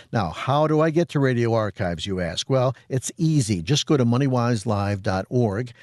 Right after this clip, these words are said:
money wise live dot org. You'll find links to free resources, budget templates, things like that, and also a list of all of our radio archives, money wise live dot org.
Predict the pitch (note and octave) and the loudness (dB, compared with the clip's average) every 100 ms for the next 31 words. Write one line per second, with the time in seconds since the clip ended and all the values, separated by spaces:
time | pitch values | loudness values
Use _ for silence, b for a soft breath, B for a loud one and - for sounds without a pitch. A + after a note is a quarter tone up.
0 | B - A#2+ A2+ A2 A2+ G2+ G#2 G2+ G#2 | B 0 2 2 0 0 -2 -2 0 -2
1 | F#2+ F#2 F2 B2+ C3 G#2+ G2 F#2+ - G2 | -2 -4 -2 -2 0 0 -2 -4 -4 -4
2 | F#2 F#2+ - G#2+ G2+ G#2 A#2 - F#2+ - | -2 -4 -4 -4 -2 -4 -4 -6 -12 -2
3 | C#3+ D3 C#3+ B2+ C#3+ C3 - C#3+ - B | 0 2 2 0 0 0 2 0 -2 B
4 | B - F#2+ C3 C#3+ B2+ - C#3+ C3 C#3 | B -6 0 0 -2 -6 -2 -2 -2 -2
5 | C3+ - B2+ B2+ B2+ B2+ - B2+ C3 B | -2 -2 0 0 2 0 0 2 2 B
6 | B B A#2 C3 D#3+ G3+ - C3 B2 A#2+ | B B -2 2 2 2 0 0 0 0
7 | A#2+ - B2 G#2+ A2+ A2 A#2+ A#2 A#2 C3 | 0 -2 0 2 2 2 0 0 0 0
8 | D3 F#3+ A3 - F2 F2 - A#2 D3 C#3+ | 0 0 0 -2 -2 -2 -2 0 2 2
9 | C3+ C3 B2+ A2 G#2+ G2+ G2 E2 - - | 2 0 0 0 0 -2 -2 -4 -4 -2
10 | G#2 G2 G#2+ - G2+ F#2+ E2+ F2+ G#2+ F#2 | 0 2 -2 -6 -4 -2 -2 -4 -8 -6
11 | F#2+ G#2+ D#2+ | -2 0 -2